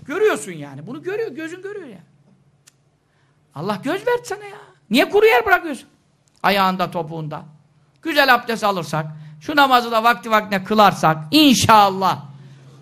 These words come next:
Efendi Hazretleri öyle müjde eder. "Bir namazımız var, onunla yüzümüz ak olacak. Bari bunu doğru yapalım." buyururdu yani.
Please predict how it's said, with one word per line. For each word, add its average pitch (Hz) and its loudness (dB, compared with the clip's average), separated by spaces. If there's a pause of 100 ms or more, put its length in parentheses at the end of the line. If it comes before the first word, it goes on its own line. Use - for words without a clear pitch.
(420)
Efendi 262 2
Hazretleri 226 2
öyle 233 4
müjde 214 2
eder. 180 -4
"Bir 392 6
namazımız 302 4
var, 262 8
onunla 311 8
yüzümüz 269 2
ak 226 4
olacak. 185 -2
Bari 392 8
bunu 339 2
doğru 294 8
yapalım." 214 4
buyururdu 190 -2
yani. - -14